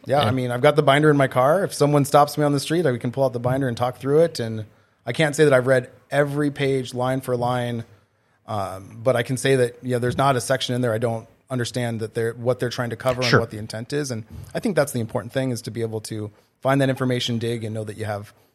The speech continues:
Speaker 1: you know, really great professionals to support us.
Speaker 2: Yep. Um, one other thing, we were talking about young professionals at yesterday's council meeting. Um, you had the opportunity as council members to meet the summer interns. Uh, I, I had an intern, um,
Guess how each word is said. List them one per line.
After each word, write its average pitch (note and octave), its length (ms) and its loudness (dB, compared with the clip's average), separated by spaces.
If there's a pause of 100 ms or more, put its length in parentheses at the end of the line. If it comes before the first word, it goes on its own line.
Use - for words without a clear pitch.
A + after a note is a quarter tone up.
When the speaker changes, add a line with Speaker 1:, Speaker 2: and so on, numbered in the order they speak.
(200)
Speaker 1:
you A2+ 80 -10
know, G#2+ 80 -4
really A2 240 -4
great G#2 200 -6
professionals G2 500 -8
to - 100 -14
support - 280 -14
us. - 260 -16
Speaker 2:
Yep. B2+ 260 0 (320)
Um, C#3+ 300 4
one D#3 180 8
other D#3+ 140 8
thing, D3+ 160 6
we D3+ 60 6
were C#3 160 6
talking C#3+ 220 4
about C3+ 180 8
young C3+ 200 6
professionals C3+ 640 4
at C#3 200 2
yesterday's C3+ 460 2
council A#2+ 340 4
meeting. A2+ 300 4 (360)
Um, A2+ 360 6
you B2 140 8
had B2+ 240 8
the A2 220 4
opportunity A#2+ 540 4
as A2 100 2
council B2 320 2
members G#2+ 420 4
to - 140 0
meet A2+ 220 2
the - 80 -6
summer A2+ 300 2
interns. A2 760 2
Uh, A2 440 0 (520)
I, G#2+ 200 0
I A#2 120 6
had A#2 200 2
an A2+ 60 4
intern, A2+ 280 4 (460)
um, G#2+ 420 4